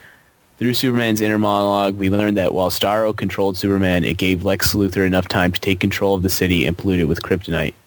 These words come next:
As Superman flies over Metropolis, he sees several burglars breaking into a chemical plant to gather more materials for drugs.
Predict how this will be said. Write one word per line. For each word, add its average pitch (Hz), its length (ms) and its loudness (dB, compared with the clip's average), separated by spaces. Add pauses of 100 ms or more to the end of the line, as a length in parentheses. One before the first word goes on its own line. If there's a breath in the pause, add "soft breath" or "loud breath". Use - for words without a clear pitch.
As 92 160 -2
Superman 107 300 0
flies 107 300 0
over 107 180 2
Metropolis, 104 560 0
he 101 80 -4
sees 107 260 0
several 127 480 2
burglars 107 540 0
breaking 101 340 0
into 101 200 2
a 95 40 0
chemical 101 420 0
plant 90 300 0
to - 60 -2
gather 92 340 0
more 95 240 2
materials 92 560 0
for 85 160 -2
drugs. 82 420 -2